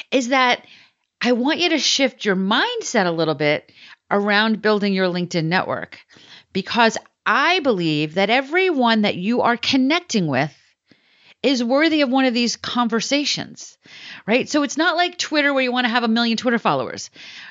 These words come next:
right? I want every connection you make in your mind, your goal is to drive that to a conversation. And that doesn't,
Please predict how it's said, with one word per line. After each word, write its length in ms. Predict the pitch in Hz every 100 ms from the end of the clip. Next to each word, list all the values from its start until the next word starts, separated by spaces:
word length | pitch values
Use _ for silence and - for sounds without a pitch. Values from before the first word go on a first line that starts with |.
| -
right? 340 | - 202 - -
I 200 | - 262
want 320 | 339 320 269 - -
every 320 | 254 254 349
connection 800 | 349 302 269 269 262 - 247 233
you 100 | 226
make 580 | 214 233 190 156 - - _ - -
in 200 | - 240
your 320 | 262 330 427 381
mind, 640 | 370 349 214 170 175 175 - _ _ - -
your 160 | 214
goal 560 | 196 - 330 285 220 -
is 200 | 202 196
to 100 | 220
drive 340 | 175 220 240
that 180 | 226 -
to 140 | - 202
a 40 |
conversation. 880 | - 190 170 156 180 170 - - - _ -
And 100 | 262
that 140 | 311
doesn't, 260 | 330 285